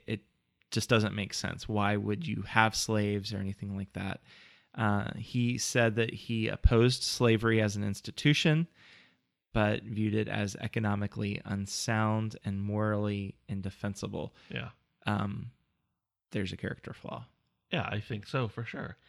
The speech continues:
Speaker 2: And he never really, I mean, he says he dislikes slavery, but he never challenges slavery. And he probably wants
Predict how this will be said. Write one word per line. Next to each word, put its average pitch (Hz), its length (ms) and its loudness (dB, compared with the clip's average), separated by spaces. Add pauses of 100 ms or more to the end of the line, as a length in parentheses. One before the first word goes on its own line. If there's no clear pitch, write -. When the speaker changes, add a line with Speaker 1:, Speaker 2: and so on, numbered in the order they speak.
(320)
Speaker 2:
And 135 340 -2
he 123 180 -8
never 139 240 -2
really, 123 480 -2
I 113 40 -6
mean, 117 140 -4
he 117 120 -6
says 143 340 -2
he 110 340 -2 (340)
dislikes 98 460 -6
slavery, 95 380 -6
but 107 140 -6
he 113 60 -2
never 110 240 -2
challenges 98 960 -8
slavery. - 560 -12 (500)
And 95 480 -6 (880)
he 110 240 -10
probably 127 480 -2
wants 101 480 -8